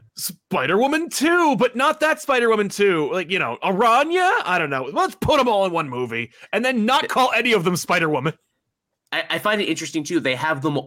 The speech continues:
Speaker 2: all in here, even ones that you've probably forgotten, like Maddie Franklin and everything. No Silk, though, because they were also apparently developing a Silk show, and they might still be developing a Silk show.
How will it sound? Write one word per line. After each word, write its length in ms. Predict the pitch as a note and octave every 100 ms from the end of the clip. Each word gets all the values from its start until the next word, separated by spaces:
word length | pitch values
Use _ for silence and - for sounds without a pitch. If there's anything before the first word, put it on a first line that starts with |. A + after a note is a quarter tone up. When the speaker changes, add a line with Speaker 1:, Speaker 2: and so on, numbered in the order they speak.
| -
Speaker 2:
all 360 | C#3 E3 F#3
in 100 | E3
here, 260 | D3 D#3+ C3
even 300 | A#2+ C3+ C#3
ones 240 | B2+ C3+
that 80 | A#2+
you've 140 | A#2+ -
probably 260 | C3 A#2+
forgotten, 520 | A2 A2+ F#2+ B2 A#2 G#2+
like 200 | G2+ G2+
Maddie 340 | G#2 G#2+ G#2+
Franklin 520 | - G#2+ A#2 C3+ C3+
and 80 | C#3+
everything. 380 | C#3+ D3+ D3+ G3 - - -
No 220 | G3 G#3+
Silk, 400 | - A3+ A3+ A3+
though, 340 | C#3 G2 F2+ _ -
because 240 | D3+ F3+ D3+
they 100 | D#3+
were 100 | D#3+
also 300 | E3+ G#3+ A3+
apparently 360 | G#3+ B3 G#3 G#3
developing 560 | E3+ E3 F#3+ G#3 G3+
a 60 | E3
Silk 400 | - D#3 F3+ -
show, 380 | - D3 D3 G3
and 100 | F#3+
they 80 |
might 260 | D#3+ D#3 C#3+
still 540 | - - - C3 D3+
be 180 | G3+ B3
developing 560 | B3 A#3 B3 B3+ B3+ A#3+
a 60 |
Silk 320 | A#3+ - A#3+ B3
show. 220 | A3+